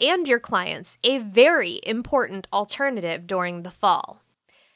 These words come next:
How can having strong Medicare supplements in your portfolio help you make the most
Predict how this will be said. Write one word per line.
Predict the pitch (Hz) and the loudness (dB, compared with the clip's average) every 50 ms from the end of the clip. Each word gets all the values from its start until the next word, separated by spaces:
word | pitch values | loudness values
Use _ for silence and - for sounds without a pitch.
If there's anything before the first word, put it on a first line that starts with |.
| _ _ - | _ _ -4
How | - - 330 381 | 4 6 6 6
can | 392 - 440 453 381 | 6 4 0 0 2
having | 330 302 254 254 240 240 214 208 | 4 4 4 6 4 2 0 0
strong | - - - - - 220 226 233 254 277 277 262 247 | 0 -2 -2 -2 0 2 6 8 8 6 6 6 4
Medicare | 240 226 226 226 226 240 202 202 | 4 4 4 4 4 4 4 4
supplements | - - - 202 196 - 196 165 165 160 - - - - | 4 4 4 4 4 2 -2 -6 -6 -8 -8 -6 -8 -4
in | - 220 262 285 294 285 | 0 0 0 0 2 4
your | 269 254 254 254 | 4 4 4 2
portfolio | 254 - 233 196 - - - 202 180 175 175 180 165 165 170 185 | 0 0 -2 -2 -2 -2 -2 -2 -2 -2 -2 -4 -4 -4 -4 -6
help | - - 233 247 - 262 | 0 0 0 0 0 -2
you | 269 269 | -6 -4
make | 262 269 277 269 | -2 -4 -4 -4
the | - 277 294 | -4 -4 -4
most | 269 254 240 277 285 254 - - - - - - - | -2 0 4 4 4 4 2 -2 -4 -4 -4 -4 -6